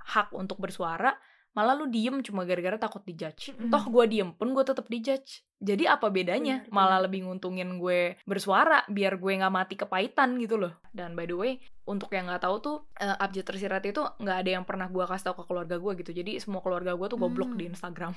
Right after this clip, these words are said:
Speaker 1: <laughs> Karena
Speaker 2: Hmm.
Speaker 1: ya itu satu, gue nggak pengen pengakuan lu, gue nggak pengen lu tepuk tangan ke gue. And I
Speaker 2: Hmm,
Speaker 1: don't even
Speaker 2: betul.
Speaker 1: have any expectation lagi untuk lu ngertiin gue.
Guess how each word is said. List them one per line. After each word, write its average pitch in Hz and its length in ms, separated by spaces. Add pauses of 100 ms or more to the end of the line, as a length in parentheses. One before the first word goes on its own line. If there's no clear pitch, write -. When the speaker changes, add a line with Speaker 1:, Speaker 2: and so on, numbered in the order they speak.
(140)
Speaker 1:
<laughs> - 160
Karena 269 200
Speaker 2:
Hmm. 403 100
Speaker 1:
ya 349 100
itu 403 160
satu, 349 480
gue 277 240 (320)
nggak 185 220
pengen 180 260
pengakuan 185 540
lu, 311 200 (300)
gue 294 180
nggak 294 240
pengen 202 280
lu 190 100
tepuk 190 320
tangan 180 260
ke 180 140
gue. 269 320 (380)
And 233 160
I 254 80
Speaker 2:
Hmm, 285 100
Speaker 1:
don't 349 140
even 262 260
Speaker 2:
betul. 240 260 (380)
Speaker 1:
have 233 220 (180)
any 214 220
expectation 214 600
lagi 202 260
untuk 214 260
lu 262 120
ngertiin 208 400
gue. 180 180